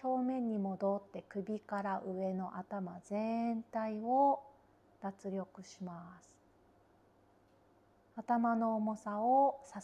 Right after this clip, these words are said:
えている枕やヨガマットの上に休ませながら、その重たい頭を常日頃支えてくれている首から肩、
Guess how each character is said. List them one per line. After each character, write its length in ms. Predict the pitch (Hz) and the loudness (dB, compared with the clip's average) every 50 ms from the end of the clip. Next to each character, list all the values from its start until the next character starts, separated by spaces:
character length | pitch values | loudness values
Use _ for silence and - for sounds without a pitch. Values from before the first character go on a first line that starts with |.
| - 220 | -2 0
え 180 | 214 208 214 | 0 0 0
て 160 | 208 - 208 202 | -2 -6 -6 -4
い 120 | 202 208 | -4 -2
る 200 | 220 240 294 339 - - - _ _ _ _ _ _ _ _ _ _ _ _ _ _ _ _ _ - _ _ _ _ _ _ _ _ _ _ _ _ - | 0 0 -2 -2 -4 -10 -20 _ _ _ _ _ _ _ _ _ _ _ _ _ _ _ _ _ -20 _ _ _ _ _ _ _ _ _ _ _ _ -6
枕 440 | 226 220 220 - 220 202 196 180 185 | -6 -6 -4 -6 -8 -6 -6 -6 -4
や 360 | 214 233 247 254 254 262 269 - - - - _ _ _ _ _ _ - - | -2 0 2 4 4 2 0 -2 -8 -20 -20 _ _ _ _ _ _ -18 -10
ヨ 100 | 233 220 202 | -8 -6 -4
ガ 140 | - 214 208 | -2 0 0
マ 160 | 208 208 214 | 0 0 -2
ッ 20 | 214 - | -4 -6
ト 100 | - 190 | -8 -8
の 180 | 185 180 180 175 | -6 -6 -6 -6
上 160 | 185 190 185 | -4 -4 -4
に 140 | 175 175 180 | -4 -6 -8
休 240 | 180 - - - 202 | -10 -12 -10 -8 -6
ま 120 | 202 208 | -6 -6
せ 160 | 202 - 208 | -8 -8 -8
な 160 | 196 202 196 | -6 -6 -6
が 140 | 190 196 180 | -8 -8 -6
ら、 320 | 190 208 220 226 226 233 226 - - - _ _ _ _ _ _ _ _ _ _ _ - _ _ _ _ _ _ _ _ _ _ _ _ _ _ _ _ _ _ _ _ _ _ _ _ _ - - | -2 0 2 2 2 0 -2 -8 -18 -20 _ _ _ _ _ _ _ _ _ _ _ -20 _ _ _ _ _ _ _ _ _ _ _ _ _ _ _ _ _ _ _ _ _ _ _ _ _ -12 -6
そ 80 | 240 | -2
の 140 | 233 233 226 | 0 0 2
重 220 | 220 220 233 240 | 2 0 0 -2
た 180 | - - 254 247 | -2 0 0 2
い 60 | 247 | 2
頭 480 | 247 240 240 - 247 254 254 277 269 254 | 2 2 2 2 2 2 2 2 2 0
を 40 | 247 | 0
常 300 | - - 240 240 247 233 | -2 -2 0 2 2 0
日 160 | 240 - 196 | 0 -2 -2
頃 240 | 190 190 185 185 180 | -2 -2 -2 -2 -4
支 80 | - - 180 - - | -8 -10 -10 -4 0
え 180 | 208 208 214 214 | 2 2 2 0
て 140 | 214 214 202 | -2 -6 -8
く 160 | - - 196 | -6 -4 -2
れ 120 | 202 196 | -2 -2
て 160 | 196 196 - | -2 -4 -4
い 140 | 190 190 185 | -4 -4 -2
る 160 | - 190 185 - | -4 -6 -6 -8
首 320 | - - 196 185 214 214 214 | -6 -6 -4 -2 -2 -4 -4
か 200 | - - 208 202 | -4 -2 -2 0
ら 340 | 202 202 202 202 202 196 - | 0 -2 -2 -4 -4 -6 -8
肩、 360 | - 202 190 - 214 185 - | -6 -8 -6 -2 -2 -4 -4